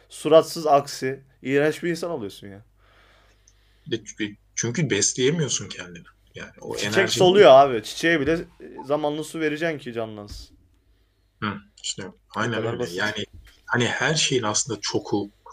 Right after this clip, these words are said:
Speaker 2: zarar veriyor. Yani bak çok iyilik de zarar veriyor.
Speaker 1: Çok su verirsen çiçek çürür abi. Değil mi?
Speaker 2: Yani hayatın kaynağı olan su bir zehirler. İnsanı da zehirler.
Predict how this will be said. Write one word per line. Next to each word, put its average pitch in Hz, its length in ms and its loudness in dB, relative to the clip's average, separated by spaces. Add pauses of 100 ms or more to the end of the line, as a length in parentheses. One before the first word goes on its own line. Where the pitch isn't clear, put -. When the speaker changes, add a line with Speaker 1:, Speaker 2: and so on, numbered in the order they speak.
(140)
Speaker 2:
zarar 95 460 -2
veriyor. 85 280 -6
Yani 98 200 -6
bak 92 140 -6
çok - 260 -2
iyilik 120 300 0
de 101 60 0
zarar 85 420 -6
veriyor. 82 200 -12
Speaker 1:
Çok 147 260 0
su 156 120 -2
verirsen 147 380 2
çiçek 165 320 -4
çürür 175 220 -4
abi. 135 300 -2 (580)
Değil 147 140 -14
mi? 131 120 -16 (680)
Speaker 2:
Yani 95 140 -4
hayatın 113 380 0
kaynağı 123 320 2
olan 131 240 4
su - 460 0 (200)
bir 120 380 -2
zehirler. 127 600 0 (160)
İnsanı 127 340 -2
da 202 60 0
zehirler. 98 400 -4